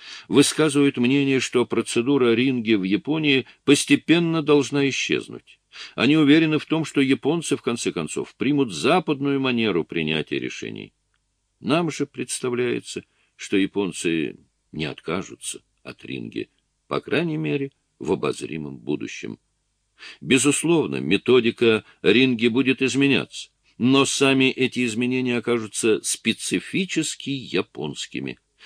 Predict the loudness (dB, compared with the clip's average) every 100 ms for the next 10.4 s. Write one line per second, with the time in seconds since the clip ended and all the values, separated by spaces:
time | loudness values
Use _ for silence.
0 | -20 -2 0 2 0 0 -4 -2 -2 -2
1 | -2 -4 -4 -12 -10 -4 -2 -2 -4 -6
2 | -8 -8 -6 -6 -2 -2 -4 -8 -6 -2
3 | 0 -2 0 -2 -2 -4 -6 -4 -4 -2
4 | -4 -4 -6 -6 -6 -10 -6 -4 -2 0
5 | 0 0 -4 -4 -2 -2 -4 -4 -4 -8
6 | -20 _ 4 6 6 6 6 4 2 -4
7 | -2 0 0 0 2 4 4 0 0 2
8 | 0 0 0 0 0 0 2 0 0 -2
9 | -2 _ -2 0 0 -2 -2 -6 -8 -10
10 | -10 -10 -10